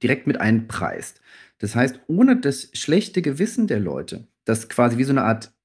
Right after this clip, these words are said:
Kleister ist, was in all diese defizitären Ritze läuft und das System zusammenhält, würde das alles überhaupt gar nicht funktionieren. Das heißt, würden nicht die Personen, die wir in unserem Gesundheitssystem haben,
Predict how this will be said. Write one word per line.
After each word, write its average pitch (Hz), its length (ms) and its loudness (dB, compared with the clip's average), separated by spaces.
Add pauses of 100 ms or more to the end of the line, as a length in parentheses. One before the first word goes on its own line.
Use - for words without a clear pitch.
Kleister 147 600 2
ist, - 340 -6
was 113 180 0
in 123 220 4
all 175 320 4
diese 156 320 -6
defizitären 135 640 0
Ritze 135 340 0
läuft 87 420 -2
und 110 100 -2
das 113 160 -4
System 127 320 2
zusammenhält, 120 760 0 (440)
würde 156 280 6
das 139 140 -4
alles 147 220 0
überhaupt 135 180 2
gar 127 140 4
nicht 123 140 4
funktionieren. 113 640 0 (240)
Das - 160 -6
heißt, 120 220 2 (200)
würden 147 920 2
nicht - 380 -2 (160)
die 190 80 0
Personen, 139 720 2
die 147 140 0
wir 143 80 6
in 127 60 8
unserem 123 200 6
Gesundheitssystem 120 800 0
haben, 110 460 -4